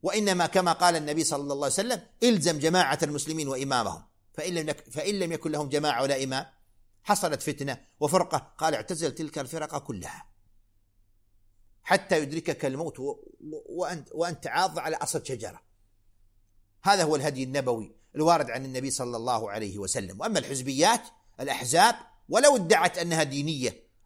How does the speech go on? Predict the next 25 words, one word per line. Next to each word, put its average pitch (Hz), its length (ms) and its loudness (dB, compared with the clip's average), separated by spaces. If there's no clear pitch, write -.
أو 175 140 4
أحزاب 147 360 4
إسلامية 151 760 2
أو 196 180 8
أحزاب 160 400 2
تسع-، 160 340 -2
تسعى 165 380 0
لكذا 160 320 2
وكذا، 156 460 4
فإن 190 420 -4
ما 185 160 0
وراءها 175 420 4
من 190 120 -2
الشر 254 400 4
الشيء 151 260 -2
العظيم 113 380 -4
في - 80 -14
الدنيا 156 320 -2
والآخرة. 95 440 -6
أسأل 165 260 -2
الله 131 220 -2
العظيم 123 420 -6
أن 135 80 -4
يوفقني 131 480 -4
وإياكم 123 480 0